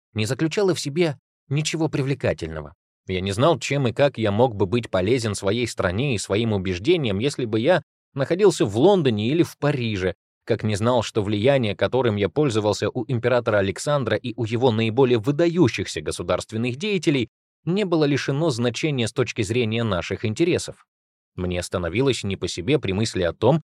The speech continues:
чтобы сделаться министром иностранных дел, как бывает не по себе человеку, которому предстоит выкупаться в море в холодную погоду.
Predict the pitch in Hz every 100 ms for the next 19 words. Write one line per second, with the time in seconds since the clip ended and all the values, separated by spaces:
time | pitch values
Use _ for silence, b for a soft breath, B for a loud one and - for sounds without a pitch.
0 | _ - - 95 92 82 139 151 123 104
1 | 98 131 160 123 104 101 - 120 120 156
2 | 123 104 104 - _ _ - 92 90 90
3 | 95 87 95 87 92 92 98 90 95 90
4 | 110 135 117 - 110 104 98 95 - 98
5 | - 104 113 113 - 101 120 113 - 87
6 | 95 85 110 160 117 - 104 127 104 107
7 | 101 131 110 92 80